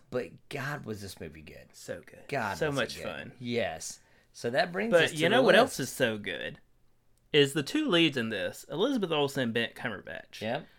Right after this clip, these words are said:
Speaker 2: They have done so many things. Like, just
Speaker 1: Absolutely.
Speaker 2: on I M D B, since I have it right here. Elizabeth Olsen, as an actress, is credited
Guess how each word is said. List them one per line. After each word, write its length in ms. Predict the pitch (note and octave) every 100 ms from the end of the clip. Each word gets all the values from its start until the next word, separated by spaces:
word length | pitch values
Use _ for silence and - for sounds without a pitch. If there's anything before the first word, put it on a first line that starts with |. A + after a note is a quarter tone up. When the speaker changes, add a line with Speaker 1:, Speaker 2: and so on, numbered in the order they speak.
| _ _
Speaker 2:
They 180 | - F3+
have 180 | A#3+ D3
done 400 | C#3 B2+ A2 G#2+ _ -
so 520 | - - - A3+ G3+
many 220 | D#3+ A#2
things. 640 | - - G1+ - - -
Like, 240 | E3+ C3 A2
just 220 | C#4 D#4
Speaker 1:
Absolutely. 220 | C4+ A3
Speaker 2:
on 40 | F3
I 80 | F3
M 80 | D3
D 100 | B2+
B, 180 | B2+
since 300 | A#2 A#3 A#3
I 80 | E3
have 160 | A#2+ A2+
it 80 | E2
right 240 | G2 A#1+
here. 300 | - - - - - _ _ _ _ _ _ -
Elizabeth 520 | D3+ A#3+ C#4 A#3 E3 -
Olsen, 680 | D3+ D3+ - A#2 G2+ E2+ -
as 240 | C#3+ C3
an 140 | A2+ -
actress, 840 | B2+ A2 - - - - - - - _ - - - - - - - - - - - - - - -
is 220 | C#3+ C3
credited 840 | - - G3+ F3 G#2 G#2 F#2 A#2+